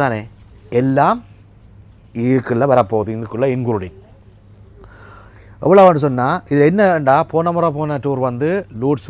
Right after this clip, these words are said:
மாதா, அதே மாதிரி, ஆ, ஈபிள் டவர், மற்ற டிஸ்னிலேண்டுக்கு போனது. இந்த டூர் தனியா லூட்ஸ் மாதாவோட நிக்க போகுது. நீங்க போய் டைமை ஸ்பெண்ட் பண்ணி ரெண்டு மூணு நாள் அங்க அப்படியே நின்று,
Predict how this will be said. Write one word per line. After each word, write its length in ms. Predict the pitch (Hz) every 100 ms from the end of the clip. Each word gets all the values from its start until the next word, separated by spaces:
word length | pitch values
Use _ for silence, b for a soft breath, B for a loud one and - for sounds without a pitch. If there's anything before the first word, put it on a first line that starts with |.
| 139
மாதா, 320 | 135 131 143 165 - -
அதே 260 | 120 127 131
மாதிரி, 400 | 131 127 131 135 139 131 B B B -
ஆ, 40 | 117 113 113 113 110 107 107 110 113 - 131
ஈபிள் 240 | 131 131 113
டவர், 440 | 131 123 131 139 147 143 139 131
மற்ற 260 | 127 113 120
டிஸ்னிலேண்டுக்கு 680 | 127 120 135 123 110 127 135
போனது. 300 | 113 95 85 92 - -
இந்த 340 | 123 180 180 -
டூர் 320 | 120 110 107 - b b b b b b
தனியா 440 | - 117 127 127 156
லூட்ஸ் 320 | 135 143 - 127
மாதாவோட 360 | 110 104 104 127
நிக்க 140 | 110 101
போகுது. 260 | 98 90 101 107
நீங்க 260 | 117 113
போய் 240 | 101 123 127 107
டைமை 280 | 113 117 107 -
ஸ்பெண்ட் 260 | - 107
பண்ணி 260 | 117 113 131 165 b b b b -
ரெண்டு 240 | 127 113 117 -
மூணு 220 | 127 120 110
நாள் 240 | 123 127
அங்க 140 | 113 107
அப்படியே 320 | 101 110 110
நின்று, 460 | 104 120 135 143